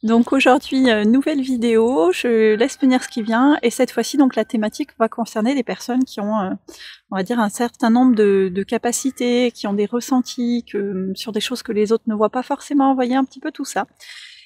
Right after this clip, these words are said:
Et, euh, donc aujourd'hui, je suis amenée à vous parler de ça.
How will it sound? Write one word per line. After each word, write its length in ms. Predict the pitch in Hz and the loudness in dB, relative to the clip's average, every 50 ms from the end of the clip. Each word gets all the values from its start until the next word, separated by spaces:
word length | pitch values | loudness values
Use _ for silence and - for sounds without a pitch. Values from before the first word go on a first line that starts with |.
| _ _ _ | _ _ _
Et, 240 | - 240 262 277 285 - - | -2 0 0 0 0 -2 -2
euh, 120 | - 226 | -4 -2
donc 280 | 202 202 240 247 240 - - - - | 0 0 0 0 0 -2 -8 -8 -4
aujourd'hui, 580 | - 277 262 269 262 240 233 233 247 269 285 294 - - | -2 -2 0 0 0 0 2 2 2 2 2 0 -2 -6
je 400 | - 220 220 220 233 226 226 226 | -8 -6 -6 -4 -2 -2 -2 -2
suis 240 | 220 - - 240 214 | -4 -6 -6 -2 0
amenée 200 | 233 240 247 269 | 2 2 4 4
à 60 | 277 | 2
vous 100 | 240 226 | 2 0
parler 280 | 226 - 247 240 247 233 | -2 -2 -2 0 0 -2
de 80 | - - | -2 -4
ça. 100 | - | -14